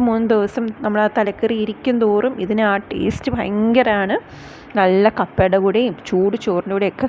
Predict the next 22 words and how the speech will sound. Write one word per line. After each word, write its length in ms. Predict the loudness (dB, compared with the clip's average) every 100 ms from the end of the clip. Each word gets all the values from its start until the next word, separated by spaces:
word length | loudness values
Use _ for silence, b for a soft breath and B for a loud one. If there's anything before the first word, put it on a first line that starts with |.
| 0
കഴിക്കാൻ 300 | 0 0 -4
പറ്റിയ 320 | -6 -8 -6 -4
സംഭവമാണ് 380 | -4 -2 -2 -2 2
തലക്കറി. 380 | 2 4 0 -2 B B B B 4
തലക്കറി 460 | 6 6 2 2 2
ഇഷ്ടമുള്ളവർ 520 | 0 2 4 6 4 4 2 -6 -20 -20 0
കമൻറ്റ് 400 | 4 4 2 2
ചെയ്യണം. 260 | 2 2 -2 -2
ഫുൾ 240 | 2 4 6 6 8
വീഡിയോ 260 | 6 6 2 0
കണ്ടിട്ട് 440 | 0 -2 0 0 0 B B B B
നിങ്ങളുടെ 280 | 2 4 4 4
വീട്ടിൽ 200 | 2 2 4
തലക്കറി 420 | 4 2 2 0
ഉണ്ടാക്കുമ്പോൾ 640 | 0 2 0 0 -4 0 -2 0
എന്തെങ്കിലും 400 | 0 2 0 0 0
ഇതിൽ 120 | 0 -2
നിന്ന് 180 | 0 0 2
മാറ്റം 380 | 2 0 0 0
ഉണ്ടോ 300 | 0 2 2 2 0
ഇല്ലയോ 280 | 0 2 2 0 -2
എന്നൊക്കെ 440 | -4 -4 -6 -2